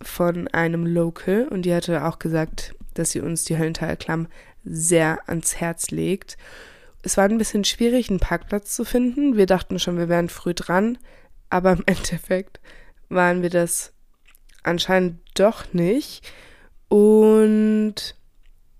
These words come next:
wir sind, wir haben bestimmt eine Stunde oder so auf dem Parkplatz gewartet, beziehungsweise ihn gesucht. Und dann musste man so ein ganzes Stückchen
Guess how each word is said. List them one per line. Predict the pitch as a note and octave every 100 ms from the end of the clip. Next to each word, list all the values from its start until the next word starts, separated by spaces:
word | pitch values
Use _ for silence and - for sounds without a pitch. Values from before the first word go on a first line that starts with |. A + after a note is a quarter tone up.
| - - _ - - _ _ _
wir | - F#3+ G3
sind, | F#3 F#3+ F#3+ G3 G#3 G#3 - - -
wir | - E3+
haben | E3
bestimmt | D#3+ - E3+ D#3
eine | E3+
Stunde | - F3 E3+ E3
oder | E3 D#3+ D#3+
so | E3 D#3+
auf | D#3+
dem | D#3+
Parkplatz | D#3 E3+ - D#3+ -
gewartet, | D#3+ D#3 D#3 F3 -
beziehungsweise | - - F3 - E3 E3
ihn | D#3
gesucht. | D#3+ E3 F3 - - - - - - -
Und | F3+
dann | E3+
musste | F#3+ G3 -
man | F#3+ F3+
so | F3
ein | E3+
ganzes | F3 F#3+ - -
Stückchen | - F#3+ - F3+ F3+